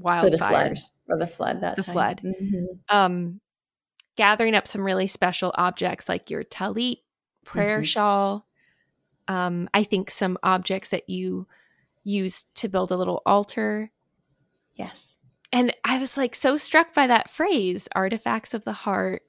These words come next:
Speaker 2: Hmm.
Speaker 1: And I thought it was so appropriate to be thinking about what are the objects that we have in our life that are really special to us, that feel sacred or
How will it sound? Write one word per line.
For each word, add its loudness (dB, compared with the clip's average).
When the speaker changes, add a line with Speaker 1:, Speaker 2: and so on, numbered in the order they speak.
Speaker 2:
Hmm. -4
Speaker 1:
And 2
I 4
thought 6
it 0
was 0
so 4
appropriate -2
to -8
be -4
thinking 0
about 0
what 4
are 2
the 0
objects -2
that 0
we -2
have 4
in 0
our 2
life 0
that -2
are 0
really 0
special -4
to -8
us, -6
that -2
feel 0
sacred 0
or -4